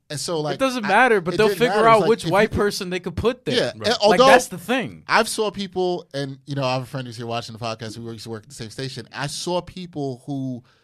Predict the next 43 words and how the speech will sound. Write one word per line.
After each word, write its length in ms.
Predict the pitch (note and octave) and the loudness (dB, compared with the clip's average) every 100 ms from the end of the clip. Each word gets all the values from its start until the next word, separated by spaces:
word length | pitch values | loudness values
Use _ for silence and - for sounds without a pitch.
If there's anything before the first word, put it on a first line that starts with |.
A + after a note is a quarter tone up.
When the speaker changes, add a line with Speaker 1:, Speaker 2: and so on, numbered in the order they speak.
| _ _ - | _ _ -8
Speaker 1:
did 160 | C3+ | -6
stuff 320 | C3+ - C3 C3+ | -6 -6 -6 -6
where 120 | A#2 | -8
they 80 | A2+ | -10
came 240 | A#2+ A2 | -12 -12
from, 320 | G2+ G2+ G2+ - - _ - | -12 -14 -14 -16 -18 _ -6
and 100 | G3 | -2
I 120 | A#3 | 0
thought 180 | C4 C#4+ | 0 -2
it 20 | |
was 120 | A3+ E3+ | -2 -4
cool 280 | - D4+ | 0 2
that 80 | A3 | 2
they 120 | E3 D3 | -2 0
got 240 | F#3+ G3 | 0 0
it, 20 | |
but 80 | D3 | 0
I'm 140 | D3 | -2
not 160 | D#3 D3 | -2 -4
sure 180 | - C#3+ | -4 -6
I 180 | F#2 B2+ | -2 -2
would 140 | C3 G#2+ | -2 -4
have 80 | |
got 160 | G#2+ G2+ | -8 -10
that 160 | G2+ - | -12 -12
same 160 | G#2 | -10
opportunity, 580 | F#2+ - - A2+ F2 C#2+ | -12 -12 -14 -14 -14 -14
right? 280 | G#2+ B2 C3 - | -8 -6 -8 -12
Speaker 3:
Right. 140 | G2 D2+ | -18 -14
Speaker 1:
They 100 | B2+ | -10
got, 220 | A#2 C3+ | -8 -8
they 100 | B2 | -10
came 180 | A2+ B2+ | -12 -12
from 140 | A2+ G#2 | -12 -16
just 160 | G#2+ | -16
doing 220 | A#2+ A#2 | -14 -14
print, 340 | G#2+ - D3 - | -14 -10 -10 -10
and 100 | G2+ | -14
then 80 | G#2 | -14
they 100 | G2+ | -14
got 280 | G#2+ G#2 F#2+ | -12 -12 -12
an 40 | |
opportunity 720 | F2+ - - A2+ G#2 G#2+ G#2+ | -14 -16 -16 -16 -14 -14 -14